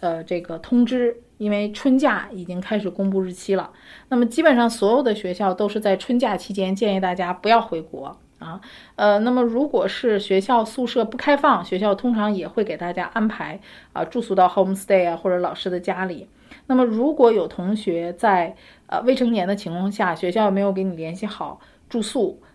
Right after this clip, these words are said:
啊，大家可以联系我们，我们会为在疫情期间在海外无法回国并且遇到住宿困难的学生提供帮助。呃，那同时我想说呢，就是在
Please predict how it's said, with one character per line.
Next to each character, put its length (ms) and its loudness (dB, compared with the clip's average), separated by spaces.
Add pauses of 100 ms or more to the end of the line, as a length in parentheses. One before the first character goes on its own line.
(140)
啊， 140 -4
大 120 2
家 200 0
可 200 -4
以 200 0
联 260 -4
系 140 -6
我 120 2
们， 220 -12
我 80 -4
们 140 -6
会 200 2
为 360 0
在 340 0
疫 100 -4
情 220 -4
期 180 -6
间 240 -2
在 140 2
海 180 -2
外 160 2
无 160 -2
法 220 -4
回 180 -4
国 240 -6
并 220 -2
且 160 -6
遇 160 -4
到 160 0
住 160 -6
宿 100 -2
困 160 -2
难 140 0
的 100 -6
学 160 -4
生 160 -6
提 120 -12
供 180 -2
帮 180 2
助。 240 -2 (460)
呃， 120 0
那 120 4
同 200 2
时 100 0
我 100 6
想 220 -2
说 220 0
呢， 180 0
就 160 -2
是 140 -4
在 360 2